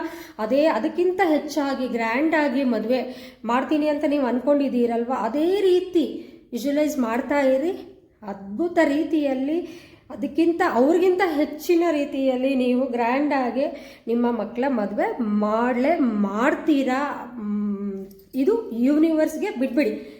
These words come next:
ಸರೆಂಡಾಗಿ ನಂಬಿ ಯೂನಿವರ್ಸ್ ಕೈಯಲ್ಲಿ ಇಟ್ಬಿಡಿ. ಆ ಟೈಮ್ಗೆ ನೋಡಿ ನಿಮ್ಮ ಮಕ್ಕಳ ಮದುವೆ ಅದೇ ರೀತಿ ನೀವು ಮಾಡೋ ಒಂದು, ಆ, ಇದು, ಆ, ಯೂನಿವರ್ಸ್,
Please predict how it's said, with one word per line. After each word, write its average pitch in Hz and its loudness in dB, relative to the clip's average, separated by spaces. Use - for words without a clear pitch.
ಸರೆಂಡಾಗಿ 320 2
ನಂಬಿ 302 2
ಯೂನಿವರ್ಸ್ 285 0
ಕೈಯಲ್ಲಿ 247 0
ಇಟ್ಬಿಡಿ. 262 -2
ಆ 240 -2
ಟೈಮ್ಗೆ 370 4
ನೋಡಿ 285 2
ನಿಮ್ಮ 220 -6
ಮಕ್ಕಳ 214 -8
ಮದುವೆ 233 -6
ಅದೇ 233 -2
ರೀತಿ 269 0
ನೀವು 233 0
ಮಾಡೋ 202 -2
ಒಂದು, 240 0
ಆ, 214 -4
ಇದು, 285 -2
ಆ, 214 0
ಯೂನಿವರ್ಸ್, 269 2